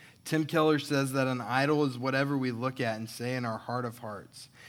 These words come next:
"If I have this, if I have it, then I'll feel like my life has meaning. And I'll know that I have value. And I'll feel significant.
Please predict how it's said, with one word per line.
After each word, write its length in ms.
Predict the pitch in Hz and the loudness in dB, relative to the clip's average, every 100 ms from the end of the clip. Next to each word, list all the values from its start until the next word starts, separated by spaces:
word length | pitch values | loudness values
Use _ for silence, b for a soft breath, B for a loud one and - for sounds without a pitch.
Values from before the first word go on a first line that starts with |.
| B | B
"If 220 | - 147 147 | 0 4 8
I 160 | 165 | 8
have 560 | 180 208 208 180 143 139 | 8 6 4 2 -2 6
this, 580 | 156 120 107 113 - 135 | 6 6 0 -6 -10 -8
if 180 | 135 | 2
I 140 | 170 196 | 6 6
have 340 | 180 180 143 | 6 6 6
it, 320 | 104 110 - - B 135 131 | 2 -8 -12 -20 B -16 -2
then 160 | 147 | 4
I'll 180 | 156 156 | 6 4
feel 340 | - 180 202 | 4 4 8
like 200 | 196 185 170 | 10 10 8
my 160 | 160 | 6
life 340 | 151 151 165 160 | 8 8 6 4
has 300 | 156 139 123 | 0 0 0
meaning. 680 | 131 143 156 117 82 80 - - - - _ _ _ _ _ _ B B - | 2 2 2 0 -6 -14 -20 -20 -20 -20 _ _ _ _ _ _ B B -2
And 160 | 151 | 4
I'll 180 | 160 165 | 6 6
know 400 | 165 170 180 208 | 4 4 6 6
that 160 | 190 180 | 6 6
I 180 | 170 170 | 8 6
have 280 | 170 160 | 6 4
value. 920 | 135 120 139 147 156 160 139 104 87 73 - - _ _ _ _ _ _ b b b b | 2 -2 2 6 6 6 2 -2 -6 -14 -20 -20 _ _ _ _ _ _ b b b b
And 160 | 110 110 | -2 2
I'll 140 | 123 | 2
feel 240 | 127 147 143 | 2 0 0
significant. 920 | - 101 110 139 123 - 85 - | -4 -6 -4 -4 -6 -8 -18 -20